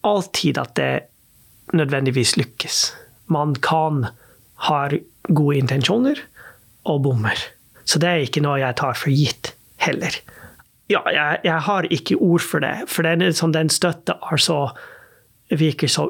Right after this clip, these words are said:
utbredt og genuint, og det er jo superfint, og så trist samtidig. Ja, jeg har sagt det sånn før, også rundt Sámi Deidi-museet. Veldig fint å få den anerkjennelse,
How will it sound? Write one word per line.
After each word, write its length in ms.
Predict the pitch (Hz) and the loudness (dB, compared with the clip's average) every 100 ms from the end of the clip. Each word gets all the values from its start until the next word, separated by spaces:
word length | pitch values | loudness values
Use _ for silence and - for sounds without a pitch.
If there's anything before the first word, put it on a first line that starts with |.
| - | 0
utbredt 800 | 180 - _ - 127 - - - | 0 0 _ -6 -6 -6 -12 -4
og 200 | 156 147 151 | 0 0 0
genuint, 800 | 147 147 147 175 175 143 - - - | 2 2 4 4 4 2 -2 -12 -4
og 200 | 165 - | -2 0
det 120 | 156 | 0
er 200 | 156 151 | 0 2
jo 140 | 143 135 117 - - - _ - | 2 0 -4 -10 -20 -20 _ -6
superfint, 800 | - 202 180 165 - 233 220 - - - 185 | 0 2 2 0 2 0 0 -8 -10 -6 -2
og 80 | 156 | 0
så 160 | 180 156 127 - _ - - | 0 0 -2 -8 _ -8 -2
trist 360 | 202 - - | 0 0 0
samtidig. 680 | - 147 135 180 147 - - - - - - - - _ _ _ - | 0 0 0 2 2 0 -4 -10 -20 -20 -20 -20 -20 _ _ _ -2
Ja, 140 | 175 | 0
jeg 120 | 147 151 | 0 0
har 120 | 165 | 0
sagt 280 | 185 - - | 0 -2 -2
det 100 | 165 | -2
sånn 240 | - 123 98 - - - - - | 0 -2 -4 -6 -8 -12 -16 -10
før, 320 | - 143 107 - | -4 -2 -2 -4
også 320 | 139 127 135 127 | -2 -2 0 0
rundt 200 | 131 120 | 0 0
Sámi 280 | 123 127 | 0 0
Deidi-museet. 720 | 123 - - - - - - - _ _ - - _ | -2 -4 -2 -2 -2 -4 -10 -12 _ _ -20 -20 _
Veldig 480 | - 135 147 170 156 | -2 0 2 2 2
fint 420 | 196 196 - - - - - - - - | 2 2 0 -8 -12 -20 -20 -20 -12 -6
å 60 | 143 | -4
få 200 | - 151 151 | 0 0 0
den 120 | 143 | 0
anerkjennelse, 800 | 165 160 160 - 170 170 - 180 | 2 2 2 2 2 2 2 0